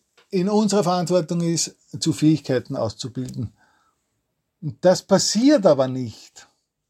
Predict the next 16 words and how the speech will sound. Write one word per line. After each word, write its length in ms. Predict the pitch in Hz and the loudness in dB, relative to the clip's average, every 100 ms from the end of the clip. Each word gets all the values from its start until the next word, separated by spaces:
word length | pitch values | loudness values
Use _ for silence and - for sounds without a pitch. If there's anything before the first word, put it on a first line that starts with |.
| _ _ _ _ _ _ _ _ _ _ _ _ | _ _ _ _ _ _ _ _ _ _ _ _
Unsere 360 | 196 180 190 190 | 0 2 4 2
Anlagen 460 | 180 220 208 196 185 | 2 2 4 4 0
und 180 | 165 | -4
Fähigkeiten, 800 | - 202 196 - 190 190 196 185 _ | 2 2 2 2 0 0 -8 -8 _
ah, 240 | 185 165 165 | 2 4 4
unsere 260 | 156 175 | 0 -2
Anlagen 520 | 165 196 208 180 165 165 | 0 2 4 2 0 -6
und 220 | 131 - | -8 -2
Talente 720 | 127 131 202 202 226 220 202 _ - - - _ _ | 0 2 2 0 2 2 0 _ -20 -20 -20 _ _
wurden 480 | 120 165 175 147 113 | 2 4 4 2 0
damals, 720 | 131 113 143 202 240 196 - 156 | 2 4 6 6 6 2 -4 -6
also 220 | 131 117 | -6 -6
ich 140 | 127 127 | -6 -2
muss 220 | 135 123 | 0 0
ja 180 | 113 104 | 0 -2
zurück 340 | 113 117 | -2 -2